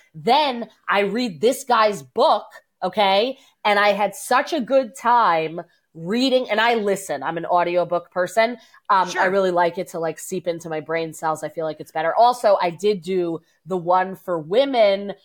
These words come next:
Speaker 1: which is two hours longer. No clue why. But I was like, "Listen, if there's
Speaker 2: Wait,
Speaker 1: two hours
Speaker 2: and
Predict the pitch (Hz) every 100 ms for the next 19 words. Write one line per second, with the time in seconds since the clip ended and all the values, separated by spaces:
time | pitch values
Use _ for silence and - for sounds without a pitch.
0 | _ 202 233 220 196 - 247 233 214 214
1 | 202 185 175 170 175 175 - _ 180 202
2 | 196 196 185 175 151 123 101 - _ _
3 | 196 202 202 202 190 185 180 190 233 233
4 | 226 220 202 - - _ _ - _ _
5 | 208 208 240 240 294 269 269 254 254